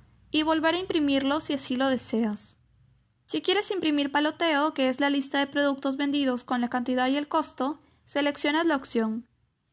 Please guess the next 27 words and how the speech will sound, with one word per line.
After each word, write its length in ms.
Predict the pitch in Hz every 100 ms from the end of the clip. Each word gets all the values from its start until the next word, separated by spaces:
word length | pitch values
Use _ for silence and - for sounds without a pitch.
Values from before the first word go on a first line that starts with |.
| -
Escoges 400 | 302 - 330 359
la 100 | 359
impresora 600 | 349 320 - 311 294 294
y 80 | 339
seleccionas 600 | 311 269 269 277 277 294
imprimir. 520 | 285 254 254 233 226 _ _ _ _ _ _ -
Y 120 | 294
para 220 | 302 294
cerrar 380 | 285 285 302 311
caja 280 | 339 311 254
en 100 | 254
Kipu 280 | 277 302 -
Post 400 | 294 311 - 269
vas 200 | 294 339
al 140 | 320
módulo 380 | 302 302 320 330
de 140 | 269
caja. 420 | 262 240 240 226 - _ _ _
Seleccionas 600 | - 311 302 - 330 339
cerrar 320 | 330 294 294
caja, 520 | - 302 - 262 285 - _ -
confirmas 800 | 294 311 359 320 285 320 - _
y 80 | 269
se 120 | 269
cierra 420 | 262 277 269 302
la 180 | 320 262
caja. 440 | - 226 - 220